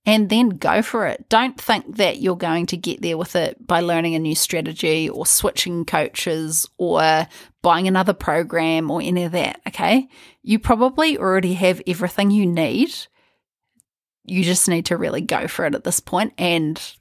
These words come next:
get rid of that shiny object syndrome. Stop looking over the fence and thinking that things are better over there, because they're not, and really make this your year and just go for it.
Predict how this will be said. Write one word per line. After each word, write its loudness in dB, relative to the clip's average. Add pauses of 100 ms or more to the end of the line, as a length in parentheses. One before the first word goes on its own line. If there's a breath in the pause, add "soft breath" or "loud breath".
(220)
get 2
rid 4
of 2
that 4
shiny 2
object -4
syndrome. -2
Stop 4
looking -2
over 2
the 0
fence -2
and -4
thinking -2
that -8
things 0
are -4
better -2
over 0
there, 2
because -2
they're -6
not, 2 (580 loud breath)
and 2
really 2 (240 soft breath)
make 0
this 0
your -2
year 0
and -2
just -8
go -2
for -4
it. -4